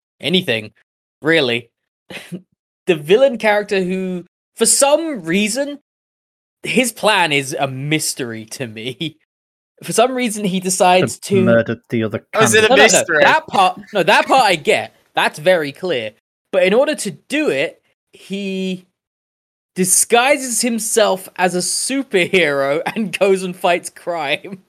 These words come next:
Speaker 3: So he can
Speaker 2: Because
Speaker 3: get
Speaker 2: that
Speaker 3: away
Speaker 2: way,
Speaker 3: with it in
Speaker 2: I was
Speaker 3: public.
Speaker 2: about to say, they, then the other candidates don't know who he is. That
Speaker 3: Well,
Speaker 2: makes
Speaker 3: it's less
Speaker 2: perfect
Speaker 3: that, it's
Speaker 2: sense.
Speaker 3: also more if he then kills someone in public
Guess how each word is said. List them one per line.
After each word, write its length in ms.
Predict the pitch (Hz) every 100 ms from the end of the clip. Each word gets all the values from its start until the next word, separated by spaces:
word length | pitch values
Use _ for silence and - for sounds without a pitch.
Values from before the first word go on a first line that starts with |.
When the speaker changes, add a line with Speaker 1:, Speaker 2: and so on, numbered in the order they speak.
| _
Speaker 3:
So 140 | -
he 80 | 180
can 120 | 190
Speaker 2:
Because 60 | 165
Speaker 3:
get 100 | 175
Speaker 2:
that 100 | 143
Speaker 3:
away 160 | 151 135
Speaker 2:
way, 60 | 147
Speaker 3:
with 100 | 147
it 60 | -
in 60 | 139
Speaker 2:
I 60 | 165
was 100 | 151 117
Speaker 3:
public. 60 |
Speaker 2:
about 220 | 143 135
to 80 | -
say, 240 | - 131 117
they, 320 | 127 127 - _
then 320 | 131 123 117 _ -
the 120 | 135
other 140 | 120
candidates 480 | 117 139 117 113 -
don't 180 | 127 123
know 140 | 113
who 180 | 107 117
he 240 | - 127 104
is. 400 | 101 - - - _ _ _ _ _ _ _ -
That 120 | 135
Speaker 3:
Well, 80 | 202
Speaker 2:
makes 60 |
Speaker 3:
it's 80 | 131
less 100 | 262
Speaker 2:
perfect 220 | 151 202 175
Speaker 3:
that, 120 | -
it's 60 | 160
Speaker 2:
sense. 100 | 190
Speaker 3:
also 320 | 160 147 160
more 320 | 151 151 147 -
if 140 | 156
he 140 | 160
then 160 | 147 143
kills 280 | - 147 139
someone 240 | 139 127
in 80 | 123
public 720 | 139 135 123 113 113 -